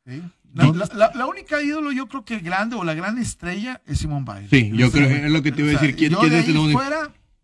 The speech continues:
Speaker 1: no hay, vaya, no está Lance Armstrong en la, en, en, en el, en el ciclismo, o el Greg LeMond,
Speaker 2: Sí.
Speaker 1: o todo ese tipo de cosas, ¿no?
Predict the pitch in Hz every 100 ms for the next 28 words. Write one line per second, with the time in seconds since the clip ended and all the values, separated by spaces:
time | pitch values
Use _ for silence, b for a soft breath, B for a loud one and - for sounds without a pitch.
0 | _ _ _ _ 151 147 151 175 190 185
1 | - 175 175 101 - 135 156 175 - 180
2 | 170 147 175 160 156 139 127 123 123 -
3 | 123 - 120 120 117 110 117 123 - 117
4 | 117 113 110 110 110 104 98 135 - 214
5 | 214 151 151 151 b b b b 107 123
6 | 135 139 143 185 160 208 180 151 143 127
7 | _ 131 123 131 135 - 180 202 208 -
8 | 180 - 170 202 175 120 110 147